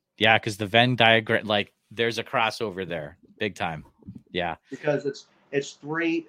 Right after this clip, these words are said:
Speaker 2: it's three wrestlers, uh, that, uh, uh, uh, three wrestlers, a retired wrestler, an active wrestler, and a referee, uh,
Speaker 1: Okay.
Speaker 2: and that are all actually monster hunters.
Speaker 1: Dude, I love it. I'm gonna check that out.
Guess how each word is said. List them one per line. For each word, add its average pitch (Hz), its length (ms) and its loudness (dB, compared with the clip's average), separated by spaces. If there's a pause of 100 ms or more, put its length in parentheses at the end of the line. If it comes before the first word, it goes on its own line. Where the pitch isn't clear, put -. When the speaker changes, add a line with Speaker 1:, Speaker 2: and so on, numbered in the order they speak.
Speaker 2:
it's 135 220 -8
three 151 280 -8
wrestlers, 151 800 -2 (100)
uh, 127 380 0
that, 123 240 -6
uh, 120 180 -6 (100)
uh, 123 260 -8 (800)
uh, 135 180 -2
three 156 220 -10
wrestlers, 151 600 -4
a 131 60 -14
retired 139 420 -8
wrestler, 143 640 -6
an 123 160 -8
active 131 340 -10
wrestler, 139 600 -6
and 120 120 -16
a 117 40 -16
referee, 135 800 -10 (420)
uh, 127 140 -4
Speaker 1:
Okay. 95 260 0 (120)
Speaker 2:
and 113 240 -16
that 123 180 -6
are 120 160 -8
all 131 240 0
actually 139 400 -8
monster 139 380 -10
hunters. 107 400 -16 (420)
Speaker 1:
Dude, 120 300 2
I 104 100 -2
love 110 260 0
it. - 80 -10
I'm 107 120 -4
gonna 131 120 -6
check 123 240 -12
that 120 120 -6
out. 104 160 -8